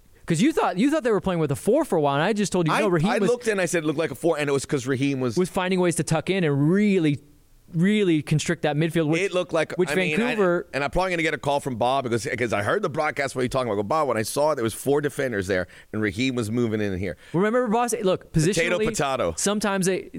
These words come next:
Speaker 1: that's why he likes five, 'cause sometimes it can look like four. Sometimes it, it's billed with three. Sometimes it's five. Uh, yeah, so I wouldn't be surprised if s-,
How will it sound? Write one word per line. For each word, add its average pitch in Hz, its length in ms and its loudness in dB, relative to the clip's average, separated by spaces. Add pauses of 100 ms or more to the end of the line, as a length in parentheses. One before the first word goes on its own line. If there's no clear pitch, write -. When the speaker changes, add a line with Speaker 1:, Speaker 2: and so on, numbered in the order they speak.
Speaker 1:
that's 190 200 0
why 190 140 2
he 175 160 2
likes 165 220 2
five, 151 380 -2
'cause 156 120 0
sometimes 151 320 -2
it 135 60 0
can 131 160 -2
look 156 140 -2
like 131 160 2
four. 120 320 0
Sometimes 143 360 0
it, 143 180 -2
it's 147 160 0
billed 139 220 0
with 147 160 -2
three. 170 240 2
Sometimes 170 340 -2
it's 160 120 -2
five. 151 480 0 (520)
Uh, 139 380 2 (400)
yeah, 220 220 0
so - 160 -4 (280)
I - 80 -4
wouldn't 196 200 4
be 185 80 2
surprised 160 320 0
if 127 80 -4
s-, - 280 -6